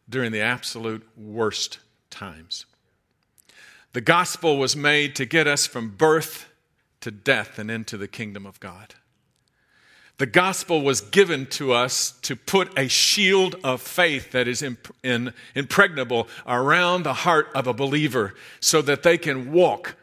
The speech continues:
through anything in this life that the enemy throws at us. We have to remember that Paul, who was a man who suffered greatly, said this, "I'm convinced that nothing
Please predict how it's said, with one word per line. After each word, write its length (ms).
through 320
anything 760
in 180
this 260
life 340
that 160
the 100
enemy 340
throws 320
at 80
us. 300
We 80
have 80
to 100
remember 380
that 200
Paul, 320
who 120
was 160
a 60
man 340
who 260
suffered 540
greatly, 500
said 360
this, 360
"I'm 280
convinced 580
that 180
nothing 640